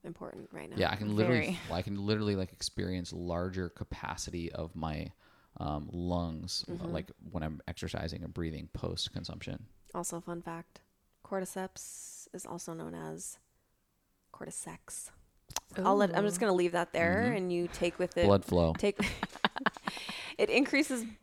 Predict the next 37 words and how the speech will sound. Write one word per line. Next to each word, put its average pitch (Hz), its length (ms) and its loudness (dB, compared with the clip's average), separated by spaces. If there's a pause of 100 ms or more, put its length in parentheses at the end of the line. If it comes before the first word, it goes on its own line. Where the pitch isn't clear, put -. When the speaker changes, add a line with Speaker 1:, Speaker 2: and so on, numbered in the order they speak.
Speaker 1:
blood 202 340 10
flow 202 260 12
and 208 100 8
Speaker 3:
Endurance. 202 180 10 (300)
Speaker 1:
energy, 202 340 6
endurance, 196 600 6
Speaker 2:
Mm-hmm. 165 60 2
Speaker 1:
stamina, 190 520 4
and 190 140 0
then 190 160 4
you 233 220 4
do 240 240 0
with 233 220 2
that 196 200 -2
energy 190 460 0
what 175 280 0
you 185 200 -4
want, 165 420 -2
boo. 165 320 4
Speaker 2:
That's - 160 -8
right. 90 220 0 (240)
Speaker 1:
<laughs> - 720 -6
All 202 80 6
right, 196 160 6
Holly, 185 440 4 (120)
what 190 120 0
about 175 220 4
you? 170 180 4
What's 190 240 -4
your, 190 160 4
what's - 220 -2
your 196 120 4
mushroom 180 460 0
vibe 170 280 0
right 175 140 -2
now? 180 280 -2
Speaker 3:
Mm, 196 480 2